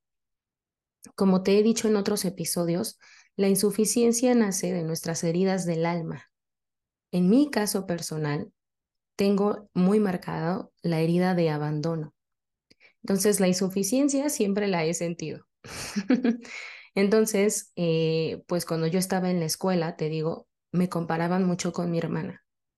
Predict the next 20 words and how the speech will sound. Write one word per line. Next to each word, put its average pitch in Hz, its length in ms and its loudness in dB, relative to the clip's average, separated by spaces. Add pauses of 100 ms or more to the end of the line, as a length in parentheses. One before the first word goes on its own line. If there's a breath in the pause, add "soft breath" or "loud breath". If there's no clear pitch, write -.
(340)
"¿Por 175 180 -2
qué 214 240 4
ella 202 280 2
es 175 180 -2
muy 185 120 2
buena 175 260 0
en 175 80 0
matemáticas 160 840 -6
y 151 140 -6
tú 156 160 -2
no?". 165 280 -4 (840)
Y 185 120 2
de 175 140 4
niña, 202 600 4
eso 190 260 -2
me 196 120 2
hizo 190 200 -2
ser 175 240 -2
muy 180 260 0
insegura. 185 680 -4